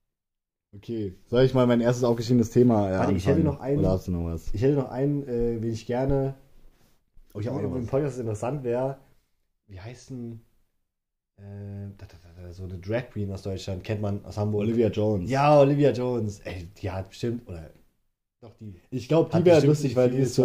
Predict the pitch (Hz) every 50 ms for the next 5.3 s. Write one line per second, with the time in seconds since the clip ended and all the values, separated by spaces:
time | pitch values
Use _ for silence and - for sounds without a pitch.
0 | 123 123 123 135 127 104 - 95 98 107 120 123 135 127 - 117 117 120 113 104
1 | 113 110 110 104 107 104 - - 104 104 104 98 101 98 95 98 98 101 104 -
2 | - 110 107 110 107 98 95 95 95 95 - - 95 92 92 90 82 - - 95
3 | 101 101 101 107 117 131 139 139 - 92 87 87 101 104 104 139 143 143 143 -
4 | - 139 131 - 131 131 - 101 113 110 - - 107 110 107 98 98 90 90 104
5 | 110 110 101 87 85